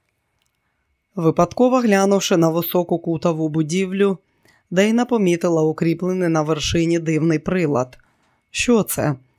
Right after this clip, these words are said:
здивувалася вона. «Лічильник Гейгера на випадок, якщо трапиться катастрофа з реактором».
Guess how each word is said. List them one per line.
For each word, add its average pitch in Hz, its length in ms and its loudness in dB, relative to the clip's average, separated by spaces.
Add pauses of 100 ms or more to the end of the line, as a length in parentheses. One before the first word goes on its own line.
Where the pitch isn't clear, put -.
(120)
здивувалася 147 800 -2
вона. 147 400 -2 (760)
«Лічильник 214 720 -2 (120)
Гейгера 156 800 -2 (200)
на 180 140 0
випадок, 185 540 -2
якщо 165 320 -2
трапиться 175 520 -2
катастрофа 170 760 -2
з 143 60 -8
реактором». 147 720 -4